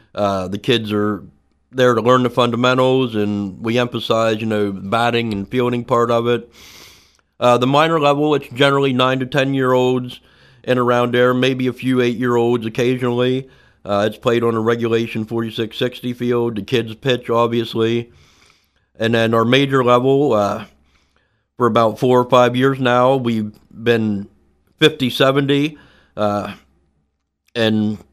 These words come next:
in that level, it's generally eleven to twelve-year-olds. You have some ten-year-olds. Uh, the kids are learning to take leads off the bases. Pitchers are learning pickoffs and holding runners on.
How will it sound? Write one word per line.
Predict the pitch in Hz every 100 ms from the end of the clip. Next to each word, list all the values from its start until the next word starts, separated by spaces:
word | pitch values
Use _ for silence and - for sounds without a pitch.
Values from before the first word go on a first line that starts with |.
| _
in | 123 127
that | 135
level, | 127 131 131 131
it's | 107
generally | 110 139 143 143 143
eleven | 135 139 135
to | 127
twelve-year-olds. | - 143 143 135 135 139 139 120
You | 120
have | 120 113
some | - 135 131
ten-year-olds. | 147 139 135 135 139 135 131 - _ _ _ _ _ _ _
Uh, | 107 104 104
the | 101
kids | 107 139
are | 117
learning | 120 127 127
to | 110 139
take | 117 123
leads | 131 123
off | 123 117
the | 117
bases. | 110 143 147 147 143 139 120
Pitchers | - 120 120 113
are | 113
learning | 120 120 117 110
pickoffs | - 147 143 135 139 -
and | 110
holding | 123 127 120
runners | 120 117 113
on. | 139 139 139 139